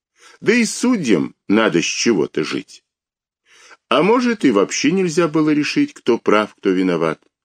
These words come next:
Так что и сам Господь Бог бы нас не рассудил. Когда земли касается, нету виновных и невиновных, только обиженные есть. А суды,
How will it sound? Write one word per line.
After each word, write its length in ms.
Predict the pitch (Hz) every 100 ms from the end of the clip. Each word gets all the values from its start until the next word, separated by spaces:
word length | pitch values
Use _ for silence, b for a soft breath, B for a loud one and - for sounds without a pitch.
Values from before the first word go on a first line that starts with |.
| _ _ _ _ b b b -
Так 180 | 107 107
что 420 | - 101 95 85
и 180 | - 90
сам 320 | - 107 95
Господь 480 | 92 90 - 101 82
Бог 300 | 78 165 -
бы 120 | 78
нас 280 | 64 60 -
не 100 | 65
рассудил. 560 | 65 - 67 57 55 _ _ _ _ _ _ _ _ _
Когда 500 | - 127 110 98 190
земли 460 | 185 139 151 139 190
касается, 840 | - 123 - 165 196 143 - - 80
нету 520 | 80 151 190 - 92
виновных 840 | 71 87 82 92 107 95 90 -
и 40 | 82
невиновных, 840 | 82 71 73 73 69 60 58 _ b b _
только 400 | - 139 - 131
обиженные 800 | - 117 107 165 151 143 64 -
есть. 520 | - 120 - - _ _ _ b b b b _
А 180 | - 165
суды, 640 | 156 - 175 156 233 220